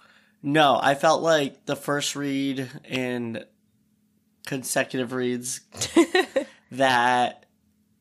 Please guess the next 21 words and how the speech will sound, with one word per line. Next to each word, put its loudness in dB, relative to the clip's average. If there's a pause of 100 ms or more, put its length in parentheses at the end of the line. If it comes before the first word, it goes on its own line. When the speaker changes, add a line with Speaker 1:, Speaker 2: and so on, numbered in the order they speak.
(300)
Speaker 1:
it -2
was -4 (100)
Kelsier -2
creating -2
a -4
legend. -4 (840)
Speaker 2:
Well, 4
I 6
think 2
that's 2
what 4
we 2
all 6
thought 0
it -2
was, -4
but -4
then 0
the -8
eleventh 0
metal -2